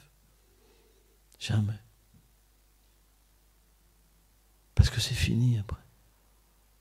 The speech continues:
Petit à petit, petit à petit, les désirs seront de moins en moins puissants. Petit à petit, ils vont nous donner une insatisfaction.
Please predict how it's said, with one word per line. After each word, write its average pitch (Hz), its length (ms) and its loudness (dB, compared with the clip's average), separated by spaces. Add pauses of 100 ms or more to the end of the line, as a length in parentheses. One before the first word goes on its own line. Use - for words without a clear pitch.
(360)
Petit 127 380 6
à 131 60 6
petit, 180 440 0 (300)
petit - 360 0
à 117 40 2
petit, - 400 -4 (420)
les 113 100 -2
désirs 123 580 2
seront 113 340 -2
de 107 80 -2
moins 110 340 2
en 110 60 2
moins 107 220 -2
puissants. - 460 -6 (2000)
Petit - 340 0
à 127 60 8
petit, 147 400 0 (2000)
ils 107 140 2
vont 110 140 4
nous 110 140 6
donner 113 300 4
une 120 100 4
insatisfaction. 110 960 -2